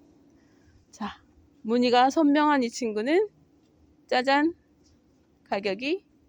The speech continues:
이만 냥입니다. 음, 이 친구 중에는 요렇게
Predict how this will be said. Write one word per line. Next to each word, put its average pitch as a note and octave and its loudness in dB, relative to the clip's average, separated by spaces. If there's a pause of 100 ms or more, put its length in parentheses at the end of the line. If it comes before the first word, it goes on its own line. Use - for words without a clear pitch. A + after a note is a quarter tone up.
(600)
이만 F#3 -6
냥입니다. F3+ -6 (1900)
음, E4 -8 (760)
이 B3 -6
친구 B3+ -2
중에는 A3+ -2 (1500)
요렇게 A3+ -4